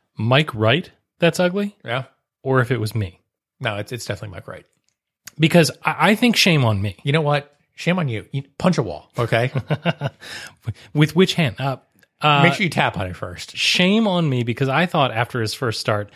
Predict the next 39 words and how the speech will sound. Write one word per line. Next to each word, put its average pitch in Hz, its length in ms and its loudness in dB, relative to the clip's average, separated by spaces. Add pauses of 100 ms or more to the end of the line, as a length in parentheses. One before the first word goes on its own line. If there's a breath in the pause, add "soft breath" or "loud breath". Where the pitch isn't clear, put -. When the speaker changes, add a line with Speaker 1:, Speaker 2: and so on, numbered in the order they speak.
(300 loud breath)
Speaker 1:
that 165 100 2
he 185 80 4
wasn't 190 280 2
nearly 202 500 2
as 170 100 2
bad 180 320 0
as 120 100 -2
I 123 120 0
had 139 100 -2
expected. 135 500 -6
So 214 160 2
maybe 220 480 2
there 220 140 2
was, 202 180 0
like, 185 180 0
a, 113 140 0 (240 loud breath)
a 131 100 -6
glimmer 180 680 2 (200 soft breath)
of 135 160 -2
hope 151 380 0
that 131 100 0
he 135 80 2
might 139 220 0
make 135 200 0
it 139 60 2
a 135 40 0
couple 135 280 0
of 127 80 -2
times 135 340 -2
through 131 220 -2
the, 117 380 0
the 110 340 -2
rotation 120 460 0
without 113 240 0
imploding. 117 460 -4 (640 loud breath)
And 135 460 2
wow, 120 520 0 (340)
how 131 360 0
wrong 107 560 2